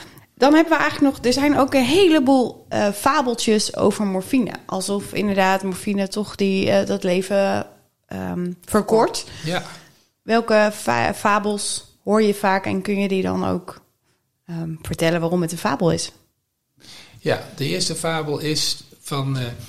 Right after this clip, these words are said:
Speaker 2: ja, als je morfine gebruikt, dan heb je steeds meer nodig. Ja, dat klopt.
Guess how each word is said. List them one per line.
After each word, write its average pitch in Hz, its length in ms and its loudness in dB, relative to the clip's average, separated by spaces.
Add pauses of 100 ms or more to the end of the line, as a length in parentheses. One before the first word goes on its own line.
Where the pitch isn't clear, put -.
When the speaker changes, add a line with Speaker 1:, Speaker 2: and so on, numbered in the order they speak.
(280)
Speaker 2:
ja, 127 340 -4
als 147 160 -2
je 143 60 -4
morfine 147 440 -4
gebruikt, 139 440 -4
dan 139 80 -4
heb 131 120 -4
je 135 60 -10
steeds 143 260 -6
meer 143 120 -6
nodig. 107 560 -10 (1080)
Ja, 135 360 -8
dat 147 120 -14
klopt. - 460 -6